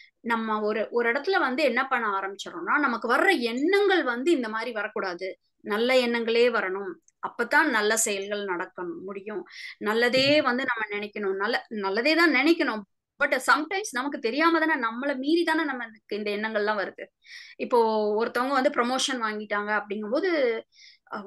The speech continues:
Speaker 1: ஒண்ணுமே தெரியாத அவங்களுக்கே promotion வந்துச்சு, "நான் ஏன் இப்படி இருக்கேன்?" அப்படின்னு சொல்லிட்டு நமக்கு ஒரு பொறாமை எண்ணம் வருது. ஒரு
Speaker 2: ம்.
Speaker 1: அடுத்தவங்க வீடு கட்டிட்டாங்கங்கும் போதும் நம்மளுக்கு ஒரு விஷயம் அந்த மாதிரி வருது. So, இந்த மாதிரி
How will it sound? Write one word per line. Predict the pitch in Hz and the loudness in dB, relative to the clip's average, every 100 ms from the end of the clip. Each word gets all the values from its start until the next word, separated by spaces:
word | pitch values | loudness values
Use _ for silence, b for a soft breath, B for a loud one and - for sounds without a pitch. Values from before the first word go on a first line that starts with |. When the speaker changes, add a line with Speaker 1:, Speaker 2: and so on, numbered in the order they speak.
| 202 | -8
Speaker 1:
ஒண்ணுமே | 220 262 311 381 | -2 2 4 4
தெரியாத | 339 294 294 285 | 4 2 2 2
அவங்களுக்கே | 240 254 294 285 311 | 2 2 0 0 -2
promotion | 262 262 269 254 | -2 -4 -6 -6
வந்துச்சு, | 240 285 240 | -4 -2 0
"நான் | 226 240 269 | 0 0 0
ஏன் | |
இப்படி | 277 233 233 | -2 -4 -4
இருக்கேன்?" | 226 233 240 | -4 -4 -4
அப்படின்னு | 220 214 233 | -4 -4 -6
சொல்லிட்டு | 233 - 220 233 | -6 -6 -4 0
நமக்கு | 370 262 247 | 2 2 2
ஒரு | 226 214 | 2 2
பொறாமை | 262 254 240 220 | 4 4 4 2
எண்ணம் | 190 180 175 | -2 -4 -6
வருது. | - - - _ b b | -12 -18 -20 _ b b
ஒரு | - - 240 | -2 2 4
Speaker 2:
ம். | 139 117 110 110 - 220 | 4 4 0 -4 -2 0
Speaker 1:
அடுத்தவங்க | 226 - 285 247 | 0 0 0 2
வீடு | 262 254 | 0 0
கட்டிட்டாங்கங்கும் | 233 226 220 208 208 208 202 202 | -2 -2 -2 -4 -4 -6 -8 -4
போதும் | 220 311 403 302 240 | 0 2 2 0 -2
நம்மளுக்கு | 226 220 226 | -4 -6 -4
ஒரு | 220 220 208 | -2 0 -2
விஷயம் | 220 220 247 | -2 -2 -2
அந்த | 214 208 | -2 -2
மாதிரி | 208 208 214 | -2 -2 -4
வருது. | 180 202 - B B B | -6 -8 -18 B B B
So, | B 381 392 | B 0 2
இந்த | 302 262 294 | 2 2 4
மாதிரி | 311 311 240 226 320 453 | 6 4 2 -2 -4 -4